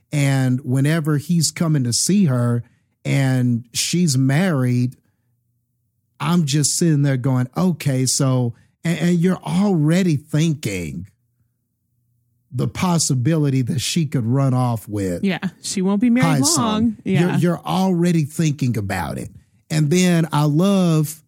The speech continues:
Speaker 1: like you said, when Arthur sort of addresses it.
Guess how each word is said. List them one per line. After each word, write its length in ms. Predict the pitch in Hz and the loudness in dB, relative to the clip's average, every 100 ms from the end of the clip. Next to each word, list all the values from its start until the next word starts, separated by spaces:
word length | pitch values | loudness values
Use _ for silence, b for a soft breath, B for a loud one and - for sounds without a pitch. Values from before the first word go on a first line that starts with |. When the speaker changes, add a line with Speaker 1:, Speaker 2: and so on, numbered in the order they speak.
| 151 | -4
Speaker 1:
like 320 | 156 147 143 | -2 -2 0
you 140 | 143 | -2
said, 560 | 135 - 208 160 143 135 b b b | 0 0 2 2 0 -2 b b b
when 200 | 143 147 147 | -2 -2 -2
Arthur 400 | 143 180 170 156 | -2 -2 0 -2
sort 400 | - 170 156 135 | 0 0 0 0
of 340 | 127 123 110 _ _ _ | 0 0 -4 _ _ _
addresses 800 | 151 131 110 147 185 180 151 110 | -4 -2 0 0 0 0 0 -2
it. 240 | 110 107 | -4 -6